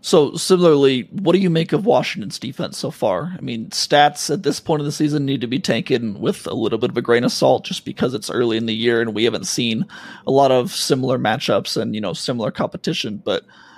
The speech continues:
um, you know, from an outside perspective, the stats on Washington's defense, they're solid.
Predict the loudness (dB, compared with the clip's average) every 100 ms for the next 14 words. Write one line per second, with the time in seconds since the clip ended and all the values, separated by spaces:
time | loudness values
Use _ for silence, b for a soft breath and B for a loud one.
0 | B 0 0 0 -4 -4 0 2 0 0
1 | 0 2 2 2 0 0 -4 -2 -4 -2
2 | -6 -6 -6 -4 2 2 2 0 -2 -2
3 | -8 -8 -6 -4 -6 -8 -10 -8 -8 -6
4 | -4 -2 2 4 6 4 2